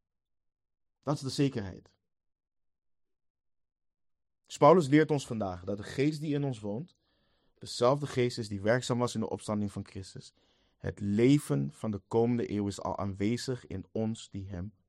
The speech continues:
toebehoren. Ja, wij zien nog vergankelijkheid.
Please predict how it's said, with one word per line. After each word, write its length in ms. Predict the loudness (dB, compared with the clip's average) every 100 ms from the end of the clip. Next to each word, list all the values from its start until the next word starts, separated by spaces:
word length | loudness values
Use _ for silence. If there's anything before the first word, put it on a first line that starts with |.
| _ _
toebehoren. 560 | -10 -8 -8 -10 -18 -20 _ _ _ _ _ _ _ _ _ _ _ _ _ _ _ _ _ _ _
Ja, 200 | 2 2
wij 100 | 4
zien 280 | 0 0 4
nog 220 | 4 2
vergankelijkheid. 840 | -6 2 2 2 -4 -4 -12 -16